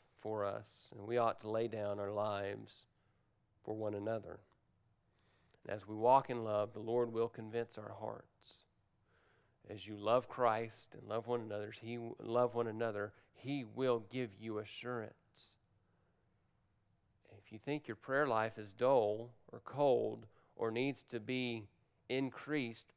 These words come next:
perhaps you should start with the outworking of your salvation. Perhaps you should start with loving the Lord more and loving others more.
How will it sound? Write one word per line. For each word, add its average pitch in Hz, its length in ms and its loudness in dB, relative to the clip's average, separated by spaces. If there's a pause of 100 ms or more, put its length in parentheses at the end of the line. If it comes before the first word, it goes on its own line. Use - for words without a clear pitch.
perhaps 147 460 -6
you 135 80 -8
should 117 200 -12
start 135 380 2
with 113 140 -10
the - 120 -14 (120)
outworking 117 500 -10
of 107 100 -6
your 107 100 -14
salvation. 113 680 -10
Perhaps 120 420 -6
you 123 80 -10
should 110 180 -12
start - 380 4 (220)
with 117 180 0
loving 131 360 6
the 117 100 2
Lord 139 340 4
more 117 300 6
and 127 180 4
loving 143 300 8
others 151 320 6
more. - 340 -8